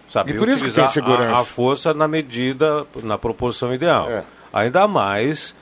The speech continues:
Speaker 1: quando se trata de um estabelecimento que depende da, da entrada de clientes.
Speaker 2: É, o conter.
Speaker 1: É, o, tem que ter a, a contenção, a, o regramento, et cetera tal. E os responsáveis pela segurança têm que estar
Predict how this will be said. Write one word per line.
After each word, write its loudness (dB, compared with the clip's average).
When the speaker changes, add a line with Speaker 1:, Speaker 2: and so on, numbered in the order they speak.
Speaker 1:
quando -4
se -6
trata 0
de -4
um 0
estabelecimento -2
que -10
depende 0
da, 2
da -6
entrada 0
de -6
clientes. -4
Speaker 2:
É, -6
o -6
conter. -2
Speaker 1:
É, -4
o, -8
tem -2
que -20
ter 0
a, 4
a -2
contenção, 0
a, 2
o -2
regramento, 0
et -2
cetera -2
tal. 2
E 4
os 2
responsáveis -2
pela -2
segurança -4
têm -4
que -16
estar 0